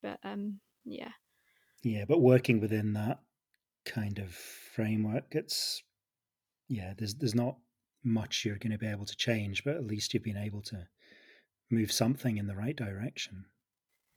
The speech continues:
Speaker 1: Yes,
Speaker 2: So,
Speaker 1: yeah, and, and
Speaker 2: yeah.
Speaker 1: hopefully we can reach that into other parts of practice. Obviously, we are limited as it is a private practice, but anywhere we can, we do try to implement, you know,
Speaker 2: Mm-hmm.
Speaker 1: positive change.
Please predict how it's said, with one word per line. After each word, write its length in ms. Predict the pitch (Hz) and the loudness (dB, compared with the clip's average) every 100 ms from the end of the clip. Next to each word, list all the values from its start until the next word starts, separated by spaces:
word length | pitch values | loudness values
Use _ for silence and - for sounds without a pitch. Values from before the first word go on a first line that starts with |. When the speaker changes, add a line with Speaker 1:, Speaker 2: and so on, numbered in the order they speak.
| _ - _ - | _ -20 _ 4
Speaker 1:
Yes, 500 | 220 - - - - | 4 4 -8 -8 0
Speaker 2:
So, 80 | 240 | 8
Speaker 1:
yeah, 240 | 208 175 | 10 10
and, 100 | 214 | 8
and 140 | 254 262 | 6 6
Speaker 2:
yeah. 60 | |
Speaker 1:
hopefully 500 | 277 294 - - 247 | 8 6 8 8 10
we 100 | 233 | 8
can 180 | - 226 | 4 6
reach 280 | 214 - - | 8 6 4
that 120 | 185 | 4
into 280 | 202 196 208 | 4 2 2
other 360 | 185 190 185 190 | 4 2 2 2
parts 320 | 226 180 - | 4 2 0
of 80 | 202 | -4
practice. 420 | 180 - - 214 | -2 -2 0 4
Obviously, 320 | 226 202 220 | 4 6 6
we 100 | 208 | 10
are 180 | 202 190 | 10 10
limited 480 | 190 190 180 208 180 | 8 4 0 0 0
as 120 | 190 | 2
it 80 | - | 2
is 140 | 190 | 2
a 60 | 196 | -2
private 520 | - 185 185 190 - - - - - | -2 0 0 0 -2 -4 -20 -8 4
practice, 320 | - - 214 | 4 6 4
but 100 | 226 | 10
anywhere 300 | 233 226 202 | 10 10 8
we 80 | 196 | 6
can, 340 | 226 185 185 | 4 4 4
we 60 | 180 | 0
do 160 | 180 170 | 0 0
try 300 | - 185 185 | 0 -2 -2
to 320 | - 190 202 - - | -4 -4 -6 -10 -2
implement, 500 | 202 190 190 185 - | -2 0 -2 -4 -4
you 80 | - | -4
know, 40 | |
Speaker 2:
Mm-hmm. 100 | - | -2
Speaker 1:
positive 380 | 190 202 196 - | -2 -4 -6 -6
change. 640 | - 185 185 190 202 - | -4 -2 0 -2 -4 -8